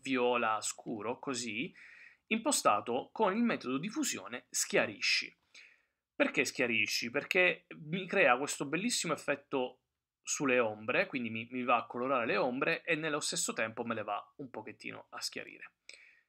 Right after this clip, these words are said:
Al termine di tutto ho preso il, il nostro logo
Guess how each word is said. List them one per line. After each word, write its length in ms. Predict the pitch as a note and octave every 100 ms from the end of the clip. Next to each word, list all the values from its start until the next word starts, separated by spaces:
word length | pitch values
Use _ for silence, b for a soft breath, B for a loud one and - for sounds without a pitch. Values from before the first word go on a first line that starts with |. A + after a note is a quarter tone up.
| B B B B
Al 160 | - D3
termine 340 | A3 A3 G#3+
di 100 | A3
tutto 520 | A#3 B3+ - C3 A#2+ _ _ _ _ -
ho 120 | C#3+
preso 480 | D#3 C#3+ A#2 A#2 -
il, 520 | C3+ C3 A#2+ A2+ A2
il 60 | A#2+
nostro 420 | D3 C3+ - A#2+
logo 560 | B2 C#3 A#2 A#2 G#2